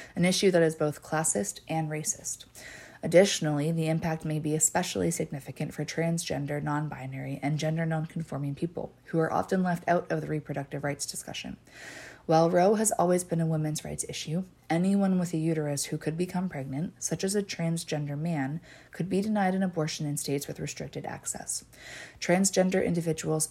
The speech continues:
already face discrimination in healthcare settings as is and are often targeted by conservative lawmakers and anti-trans legislation. So how can we help? If you are an American citizen listening to this podcast,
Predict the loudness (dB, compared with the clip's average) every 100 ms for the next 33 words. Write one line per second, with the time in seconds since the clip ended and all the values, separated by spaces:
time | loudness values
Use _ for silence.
0 | -2 0 0 0 -2 -2 -2 0 -4 -4
1 | -4 -2 -2 -2 -4 -2 -4 -4 -4 -2
2 | -2 -4 -4 -4 -2 -2 0 0 0 -2
3 | -2 -2 -2 -2 0 -2 0 0 2 2
4 | 0 -4 -4 -6 -4 -4 -2 -4 -2 -4
5 | -4 -6 -6 -6 -6 -4 -2 -2 -2 -4
6 | -4 -2 -2 -2 -4 -4 -4 -4 -8 -10
7 | -12 -12 -18 -20 -18 -18 -18 -14 -6 -4
8 | -2 2 2 2 2 2 0 -4 -12 -18
9 | -20 -20 -20 -20 -20 -20 -20 -8 -2 0
10 | 4 6 6 6 4 4 2 0 -2 0
11 | 0 0 -2 -2 0 0 0 0 -2 -4
12 | -10 -10 -8 -6 -6 -8